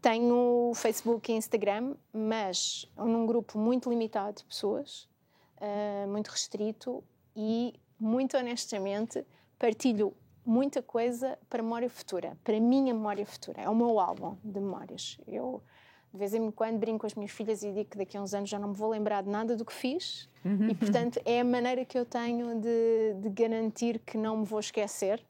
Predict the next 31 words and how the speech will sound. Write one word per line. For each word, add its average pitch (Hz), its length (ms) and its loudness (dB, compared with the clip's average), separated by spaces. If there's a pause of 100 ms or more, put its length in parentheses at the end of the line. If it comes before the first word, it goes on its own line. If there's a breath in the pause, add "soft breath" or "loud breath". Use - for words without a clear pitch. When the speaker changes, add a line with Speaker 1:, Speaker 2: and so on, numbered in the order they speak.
(440 soft breath)
Speaker 1:
e 214 100 -2
que 220 840 2
registro 233 600 0
momentos 226 1040 -2 (580)
de 202 120 -4
nós, 202 440 0
na 196 140 0
nossa 202 300 0
vida 202 240 0
pessoal, 208 480 0
Speaker 2:
Que 214 60 -2
são - 140 -4
Speaker 1:
que 156 60 -2
Speaker 2:
importantes. - 260 -6
Speaker 1:
são 233 180 6
importantes 240 520 2
e 240 40 -2
que - 80 4
eu 247 60 6
quero 226 480 4 (280 loud breath)
registar 233 540 2
como, 226 420 0
como 220 220 0
memória. 175 380 0 (460 loud breath)
Ahm, 196 400 -4
e, 220 60 2
portanto, 214 420 -2 (160)
sou, 254 460 6
sou - 180 2
bastante 262 320 2
ativa, 285 560 2